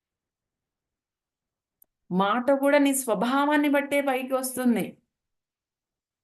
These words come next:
So, మాట, ఆలోచన, స్వభావాన్ని మార్చుకునే సాధన ప్రయాణం చేస్తే నువ్వు గుణ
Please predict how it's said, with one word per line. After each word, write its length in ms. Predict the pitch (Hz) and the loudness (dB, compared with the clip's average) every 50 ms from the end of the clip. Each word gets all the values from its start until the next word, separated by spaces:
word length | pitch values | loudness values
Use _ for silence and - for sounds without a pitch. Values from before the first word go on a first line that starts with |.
| _ _ _ _ _ _ _ _ _ _ _ _ _ _ _ _ _ _ _ _ _ _ _ _ _ _ _ _ _ _ _ _ _ _ _ _ _ _ _ _ _ _ _ _ _ _ - - | _ _ _ _ _ _ _ _ _ _ _ _ _ _ _ _ _ _ _ _ _ _ _ _ _ _ _ _ _ _ _ _ _ _ _ _ _ _ _ _ _ _ _ _ _ _ -4 0
So, 260 | 247 233 226 226 233 202 180 175 | 0 2 2 2 0 2 2 2
మాట, 420 | 175 175 170 175 202 220 - 262 | 2 2 2 2 2 2 2 2
ఆలోచన, 1000 | 262 277 285 269 135 - 175 180 190 208 226 240 247 240 247 254 247 269 277 285 | 4 4 4 2 2 2 2 2 2 2 2 2 0 0 -2 -2 -2 -2 0 0
స్వభావాన్ని 800 | 277 285 - 214 180 226 233 240 247 240 247 262 262 262 262 262 | 0 -2 -2 -2 -2 -2 0 0 0 0 0 0 0 0 0 0
మార్చుకునే 680 | 247 240 233 233 247 247 240 - - 254 277 254 262 254 | 0 2 2 0 0 -2 -4 -6 -6 -4 -2 -2 0 0
సాధన 580 | 254 - 226 190 185 185 196 208 233 233 240 | 0 0 2 2 2 2 2 4 4 4 4
ప్రయాణం 500 | 240 240 220 190 180 180 185 190 202 208 | 4 4 2 2 2 2 0 -2 -4 -4
చేస్తే 680 | 202 202 185 175 165 - - - - 254 285 330 370 381 - - - - _ _ _ _ _ _ - | -6 -4 -4 -2 0 -2 -2 0 4 6 6 6 6 4 2 -6 -18 -20 _ _ _ _ _ _ 4
నువ్వు 680 | 240 269 294 277 254 240 233 247 269 285 269 277 - - _ _ _ _ _ _ _ _ - - | 6 8 10 10 10 10 10 10 10 8 6 4 -2 -14 _ _ _ _ _ _ _ _ -6 -2
గుణ 720 | 175 185 185 247 269 269 269 302 311 330 359 381 403 392 | 2 6 10 10 12 12 10 10 10 10 8 8 6 4